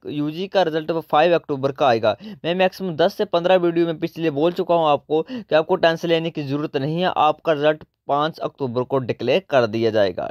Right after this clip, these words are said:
ठीक है, अब बात कर लेते हैं क्या लेटेस्ट खबर आई है आपके रिजल्ट के regard।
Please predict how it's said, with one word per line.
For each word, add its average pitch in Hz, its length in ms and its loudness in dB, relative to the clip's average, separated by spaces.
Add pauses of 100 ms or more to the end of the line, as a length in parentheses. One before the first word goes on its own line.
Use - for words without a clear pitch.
(140)
ठीक 180 140 -6
है, 202 100 0 (440)
अब 208 140 2
बात 214 240 2
कर 185 140 -2
लेते 180 260 -6
हैं 185 120 -4
क्या 202 220 0
लेटेस्ट 170 420 -2
खबर 147 320 2
आई 139 160 4
है 147 160 2 (260)
आपके 143 380 2
रिजल्ट 135 300 0
के 135 140 -4
regard। 113 320 0